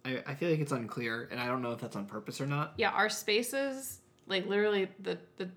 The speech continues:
Speaker 2: the different space worlds we're introduced to feel like they're different spaces. Literally and
Speaker 1: And I think
Speaker 2: metaphorically.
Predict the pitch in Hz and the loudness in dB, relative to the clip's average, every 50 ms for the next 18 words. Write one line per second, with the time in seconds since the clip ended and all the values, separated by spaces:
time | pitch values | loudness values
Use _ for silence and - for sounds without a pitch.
0 | - _ _ - 185 175 202 202 208 208 190 - - - _ _ _ _ _ _ | -16 _ _ -10 -2 -2 -2 0 0 -2 -4 -4 -10 -20 _ _ _ _ _ _
1 | _ _ _ _ _ _ _ _ _ _ - - - - - - 202 190 196 190 | _ _ _ _ _ _ _ _ _ _ -16 -12 -10 -10 -4 0 2 2 2 2
2 | 190 - - - - - - - _ _ _ _ _ _ - 208 214 208 202 196 | 0 -2 -4 -4 -6 -8 -12 -16 _ _ _ _ _ _ -8 -4 0 2 2 2
3 | 196 185 180 180 185 196 190 190 - 196 190 185 180 185 180 - - - - 190 | 2 0 -2 -2 -2 -2 -2 0 0 0 0 2 0 0 -2 -2 -4 -2 -2 -2
4 | 175 170 175 - - - - 202 190 185 180 180 180 185 202 - 233 233 - 180 | 0 -2 -4 -6 -10 -8 -4 0 2 2 2 2 2 0 0 -4 -4 -2 -4 -4
5 | 180 - 180 170 - - - - - - - - 196 - - - - - 220 - | -4 -4 -6 -6 -6 -8 -12 -12 -10 -8 -8 -8 -8 -8 -8 -8 -8 -6 -6 -8
6 | - - - _ _ _ _ _ _ _ _ _ _ 220 220 185 196 180 175 170 | -10 -10 -14 _ _ _ _ _ _ _ _ _ _ -6 -4 -2 0 0 0 -2
7 | 175 170 170 - - - - - - 196 196 - - _ _ _ _ - _ _ | -2 -4 -6 -6 -6 -6 -6 -6 -8 -10 -14 -16 -20 _ _ _ _ -20 _ _
8 | 165 190 190 180 - - - _ - 185 196 190 202 262 269 220 151 180 | 4 4 4 2 -4 -10 -14 _ 2 2 2 4 4 4 4 4 4 2